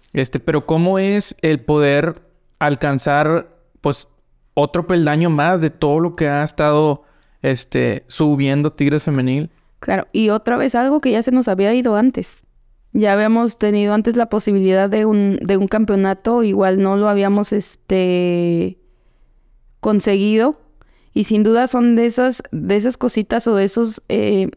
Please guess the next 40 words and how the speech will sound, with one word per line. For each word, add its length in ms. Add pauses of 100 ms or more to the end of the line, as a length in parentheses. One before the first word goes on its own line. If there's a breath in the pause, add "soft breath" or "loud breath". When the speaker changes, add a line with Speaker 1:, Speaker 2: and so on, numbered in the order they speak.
(200)
Speaker 2:
detallitos 760
que 180
como 340
equipo, 560
cuando 300
no 160
logras 400
algo, 580 (220)
como 320
equipo 380
nos 160
lo 120
ponemos 340
de 100
que, 160
"Ah, 200
no 220
pudimos 480
hacer 240
esto, 320
pues 200
no 180
sé 80
cómo 180
le 80
vamos 200
a 40
hacer". 380 (560 soft breath)
O 120
así 240
tengamos 420
que 360
entrenar 640
doble, 340
el 80
triple, 400
lo 160
que 100
sea, 380
pero 400